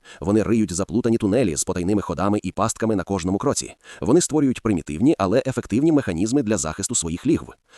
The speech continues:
Багато хто не розуміє, кобальди компенсують свою фізичну слабкість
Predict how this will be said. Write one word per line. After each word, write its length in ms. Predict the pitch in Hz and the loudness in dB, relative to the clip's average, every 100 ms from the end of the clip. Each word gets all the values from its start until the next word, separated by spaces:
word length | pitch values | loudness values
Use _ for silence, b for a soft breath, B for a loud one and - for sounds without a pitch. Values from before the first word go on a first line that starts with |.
| B | B
Багато 320 | - 76 73 - | -6 -4 -6 -6
хто 160 | 76 | -6
не 60 | 78 | -2
розуміє, 420 | 82 131 78 - B B | 2 2 0 -4 B B
кобальди 380 | 104 147 120 120 | 2 4 4 2
компенсують 600 | 123 117 117 165 156 - | 2 2 2 2 2 2
свою 240 | 95 87 | -2 -2
фізичну 360 | 101 90 - 62 | -2 -4 -4 -4
слабкість 480 | 82 110 151 - | -2 -2 -2 -4